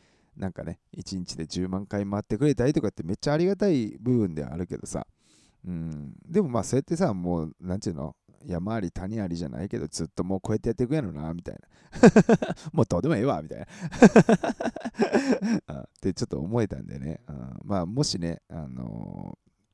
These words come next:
ー、何かね、チャレンジするときに、ね、あー、なんかこう、例えば、せめて五十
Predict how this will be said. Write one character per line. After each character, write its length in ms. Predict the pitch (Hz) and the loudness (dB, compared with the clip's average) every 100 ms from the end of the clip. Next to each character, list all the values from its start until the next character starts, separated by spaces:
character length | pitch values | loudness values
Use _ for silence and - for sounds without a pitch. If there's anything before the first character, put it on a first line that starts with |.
| _ _ _ 180 | _ _ _ -12
ー、 60 | 101 | -4
何 180 | 107 | -4
か 100 | 92 87 | -4 -8
ね、 120 | 101 | -8
チ 100 | - | -8
ャ 60 | 101 | -8
レ 80 | 95 | -6
ン 60 | |
ジ 80 | 80 | -8
す 120 | 85 98 | -10 -4
る 80 | |
と 100 | 110 147 | -2 -2
き 120 | 123 | -4
に、 240 | 92 85 - _ _ _ | -6 -10 -14 _ _ _
ね、 180 | 95 95 _ _ _ _ _ _ - | -10 -10 _ _ _ _ _ _ -10
あ 200 | 92 92 | -6 -4
ー、 40 | |
な 140 | 92 95 | -4 -6
ん 60 | |
か 120 | 85 87 | -6 -6
こ 320 | 87 85 82 | -2 -2 -2
う、 160 | 92 92 | -4 -4
例 80 | |
え 40 | 85 | -2
ば、 440 | 82 78 65 50 50 85 | -2 -6 -8 -14 -18 -16
せ 180 | 95 104 | -10 -6
め 80 | 139 | -2
て 100 | 147 | 0
五 160 | 101 98 | 2 0
十 140 | 98 | 0